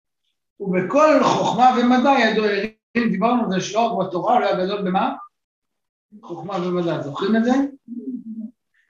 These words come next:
ויכלכל בני דורו לחם אבירים,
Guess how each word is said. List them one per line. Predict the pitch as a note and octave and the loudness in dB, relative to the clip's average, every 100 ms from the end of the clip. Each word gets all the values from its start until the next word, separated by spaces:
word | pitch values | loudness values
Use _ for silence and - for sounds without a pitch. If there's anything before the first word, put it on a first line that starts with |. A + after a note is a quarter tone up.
| - | -4
ויכלכל | E3+ E3+ F#3 F#3 E3+ B3+ B3+ G3 | 0 2 2 2 2 4 4 4
בני | F#3 G#3 A3 E3+ | 2 2 0 0
דורו | F3+ F3+ F#3+ E3+ | 0 0 0 0
לחם | E3 F#3 E3 E3 D#3 | 0 -2 -2 -4 -4
אבירים, | C#3+ D3+ C3+ B2+ E3+ | -6 -6 -6 -10 -12